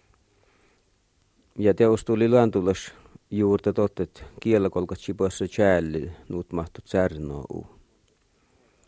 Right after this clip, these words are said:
Tot montet näyt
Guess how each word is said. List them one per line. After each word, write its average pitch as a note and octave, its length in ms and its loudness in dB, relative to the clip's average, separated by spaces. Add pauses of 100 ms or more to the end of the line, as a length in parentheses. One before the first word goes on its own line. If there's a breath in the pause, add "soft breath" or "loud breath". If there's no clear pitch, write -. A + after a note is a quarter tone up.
(1900 soft breath)
Tot C3 240 4
montet G#2+ 420 4 (140)
näyt A#2+ 500 4